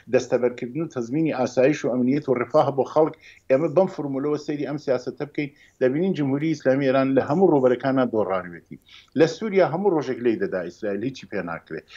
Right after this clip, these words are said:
هیچ، هیچ کاریکی پێ ناکرێ. حوسیەکان ئێستا لە هەموو کەس، لە هەموو زەمان خراپتر لە زوعفدان و لە زوعفدا قەراریان گرتووە. جمهوری ئیسلامی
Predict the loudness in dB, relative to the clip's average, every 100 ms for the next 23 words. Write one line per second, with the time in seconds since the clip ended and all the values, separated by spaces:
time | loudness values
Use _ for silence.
0 | -20 _ _ -12 -2 0 2 2 2 2
1 | 4 4 4 2 0 2 0 -2 -4 -4
2 | -2 0 0 4 2 4 -2 0 2 2
3 | 0 -4 -4 -4 -8 -20 -2 2 2 0
4 | 0 0 0 -2 -2 4 4 2 -4 0
5 | 0 0 -4 -6 -2 -2 -2 -6 -6 -8
6 | -6 -8 -8 -6 -6 -4 -4 -4 -8 -8
7 | -8 -8 -16 -6 2 4 4 2 2 2
8 | 0